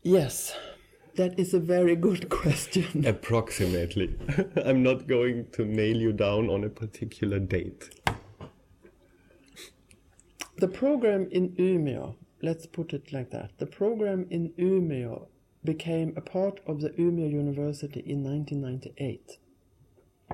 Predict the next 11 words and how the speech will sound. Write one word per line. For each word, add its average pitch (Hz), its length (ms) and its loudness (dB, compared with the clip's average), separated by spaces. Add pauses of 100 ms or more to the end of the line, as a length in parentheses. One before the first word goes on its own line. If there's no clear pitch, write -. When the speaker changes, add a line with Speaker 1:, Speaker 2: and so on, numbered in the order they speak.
(720)
Speaker 1:
But 151 360 -4
before 196 480 0
that, 165 440 -4 (220)
it 151 160 -4
was 156 600 -2 (300)
a 143 360 0 (320)
bachelor 151 680 -2 (220)
degree 139 440 -2
that 120 240 -6
was - 160 -10
given 135 440 -4